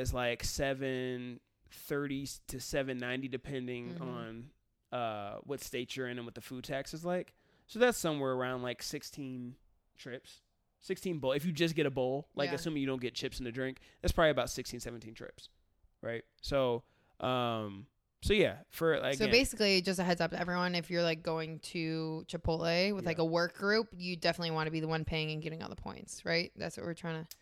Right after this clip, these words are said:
Speaker 1: Yes,
Speaker 2: tell
Speaker 1: absolutely.
Speaker 2: these people. Yep.
Speaker 1: Yeah, definitely offer to pick up other people's, uh,
Speaker 2: Mm.
Speaker 1: food from Chipotle for sure. Oh, you also get, you get bonus points if you order online.
Speaker 2: Oh.
Speaker 1: Um, if you order new items.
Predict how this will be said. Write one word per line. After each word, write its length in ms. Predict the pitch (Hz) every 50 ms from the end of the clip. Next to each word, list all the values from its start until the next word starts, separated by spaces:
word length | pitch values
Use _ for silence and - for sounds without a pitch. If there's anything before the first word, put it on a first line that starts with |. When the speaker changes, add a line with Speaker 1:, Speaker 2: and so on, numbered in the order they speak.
| _ -
Speaker 1:
Yes, 420 | 135 156 156 143 123 - - -
Speaker 2:
tell 160 | - 190 180
Speaker 1:
absolutely. 240 | 165 175 175 165 160 160
Speaker 2:
these 100 | - 139
people. 340 | 127 185 180 180 180 220 -
Yep. 220 | - 180 175 175 165
Speaker 1:
Yeah, 160 | 156 147 135
definitely 540 | 139 160 175 170 - 180 180 175 170 165 -
offer 320 | - 175 175 165 196 180
to 60 | 165
pick 200 | - - 180 -
up 100 | 170 - -
other 160 | 165 156 147
people's, 420 | - 160 151 123 147 143 135 131 127
uh, 460 | - 135 131 127 120 123 120 123 135
Speaker 2:
Mm. 60 | 214
Speaker 1:
food 240 | - - 147 135 120
from 160 | - 135 131
Chipotle 320 | 127 127 139 131 120 120 -
for 80 | -
sure. 120 | - 147 139 - - 190 -
Oh, 140 | - 190 180
you 180 | 170 165 165 165
also 220 | 170 175 - 180
get, 180 | 165 160 147 143
you 80 | 156
get 180 | 156 165 151 131
bonus 260 | 143 156 160 165 160
points 280 | - - 170 156 147 -
if 140 | 135 -
you 100 | 151 147
order 240 | 127 131 135 131 135
online. 480 | 135 147 147 139 120 110 117 120 135 151 _ - - - - - -
Speaker 2:
Oh. 220 | 165 165 151 151
Speaker 1:
Um, 100 | 147 147
if 180 | 131 147 - -
you 100 | 170 165
order 220 | 160 165 151 139
new 240 | 135 147 160 170 - -
items. 480 | 117 117 107 104 107 117 127 - -